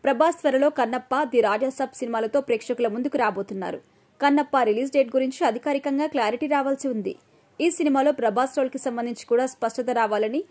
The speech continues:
సినీ అభిమానులు మనస్ఫూర్తిగా కోరుకుంటూ ఉండడం గమనార్హం. అయితే రణబీర్ రామాయణంలో ప్రభాస్ పరశురాముడి రోల్లో కనిపిస్తున్నారంటూ సోషల్ మీడియా వేదికగా వార్తలు ప్రచారంలోకి వస్తున్నాయి. ఈ సినిమా కోసం ప్రభాస్ను మేకర్ సంప్రదించారని తెలుస్తుంది.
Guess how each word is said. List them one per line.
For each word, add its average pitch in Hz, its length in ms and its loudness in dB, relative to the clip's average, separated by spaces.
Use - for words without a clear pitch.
సినీ 285 200 4
అభిమానులు 233 600 0
మనస్ఫూర్తిగా 254 580 0
కోరుకుంటూ 214 440 0
ఉండడం 233 320 0
గమనార్హం. 208 440 -2
అయితే 294 260 4
రణబీర్ 262 420 2
రామాయణంలో 233 580 2
ప్రభాస్ 233 460 0
పరశురాముడి 277 580 2
రోల్లో 233 360 2
కనిపిస్తున్నారంటూ 233 920 -2
సోషల్ 247 420 -2
మీడియా 220 180 2
వేదికగా 214 460 0
వార్తలు 233 360 0
ప్రచారంలోకి 254 640 -2
వస్తున్నాయి. 214 380 -6
ఈ 302 120 2
సినిమా 302 280 2
కోసం 233 240 0
ప్రభాస్ను 240 500 -2
మేకర్ 233 320 -4
సంప్రదించారని 233 760 -2
తెలుస్తుంది. 202 520 -4